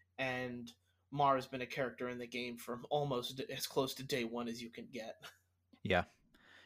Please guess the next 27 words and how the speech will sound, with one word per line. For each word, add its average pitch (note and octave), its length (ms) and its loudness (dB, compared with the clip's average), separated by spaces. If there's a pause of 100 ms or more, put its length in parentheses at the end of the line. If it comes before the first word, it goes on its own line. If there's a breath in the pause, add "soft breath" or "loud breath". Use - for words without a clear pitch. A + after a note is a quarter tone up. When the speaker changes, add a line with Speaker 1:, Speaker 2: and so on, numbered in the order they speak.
(160 soft breath)
Speaker 2:
You F#3+ 60 6
have F#3 80 2
to - 100 -8
keep A2 180 0
an G2 100 4
eye F2+ 200 4
on F2+ 60 2
it F2+ 60 0
and F2+ 100 -2
see G2 100 -2
if F2+ 140 -2
it F2 40 2
actually E2+ 280 0
goes F2+ 320 0
anywhere, F2+ 580 6
or E2 200 2
if, - 60 -4 (380)
you G2 100 2
know, D#2+ 160 0
maybe E2 280 -2
Activision D#2+ 640 -2
settles E2+ 520 0
out D2+ 140 2
of D#2+ 80 -6
court F2 300 0
or F2 80 0
something. F2 480 0